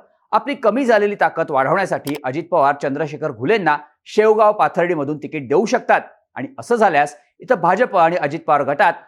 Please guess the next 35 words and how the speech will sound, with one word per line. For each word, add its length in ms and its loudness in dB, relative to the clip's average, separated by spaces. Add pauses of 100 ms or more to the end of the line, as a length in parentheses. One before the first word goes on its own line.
(160)
मैत्रीपूर्ण 540 0
लढत 320 0
होऊ 180 0
शकते. 340 -2 (380)
तर 100 0
या 220 4
होत्या 400 4
विधानसभेच्या 680 -2
पंचवीस 480 -4
जागा, 220 4 (300)
जिथं 260 -4
अजित 300 -4
पवार 240 4
आणि 160 -2
भाजपमध्ये 600 -4
मैत्रीपूर्ण 560 -4
लढत 300 -2
होऊ 180 0
शकते. 340 -2 (380)
यातल्या 260 -4
बऱ्याच 320 0
जागांवर 440 2
या 120 0
दोन्ही 300 -6
पक्षांना 460 0 (400)
आपल्या 320 2
नेत्यांना 540 0
शरद 260 -4
पवार 240 0
गटात 240 -2
जाण्यापासून 580 -2
रोखायचंय, 480 -2 (360)
तर 80 -10
बऱ्याच 380 -2
ठिकाणी 320 -2